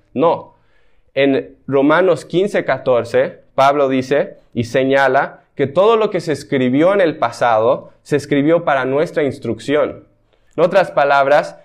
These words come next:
Génesis dieciocho no se escribió simplemente para que nosotros tengamos algo de qué hablar un domingo veintiocho de noviembre a las once y veinte de la mañana en Montevideo. No se escribió para eso.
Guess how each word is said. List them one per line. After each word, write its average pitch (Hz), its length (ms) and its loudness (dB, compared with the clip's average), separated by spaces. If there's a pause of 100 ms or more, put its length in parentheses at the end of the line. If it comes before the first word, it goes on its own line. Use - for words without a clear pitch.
(140)
Génesis 180 680 0
dieciocho 143 840 0
no 147 160 0
se 175 120 -2
escribió 131 760 0
simplemente 143 680 -2
para 127 300 -2
que 120 100 -4
nosotros 160 640 -2
tengamos 131 460 -2
algo 135 260 0
de 113 140 -4
qué 135 100 -4
hablar 135 600 0 (220)
un 135 280 0
domingo 160 840 2 (680)
veintiocho 135 720 0
de 135 120 0
noviembre 139 720 2
a 123 80 -2
las 110 300 -2
once 151 460 0
y 120 100 -4
veinte 131 340 -2
de 123 100 0
la 110 120 -2
mañana 120 680 -2 (520)
en 117 140 -2
Montevideo. 117 720 -2 (300)
No 143 180 -2
se 175 100 -2
escribió 139 500 -2
para 120 220 0
eso. - 180 -6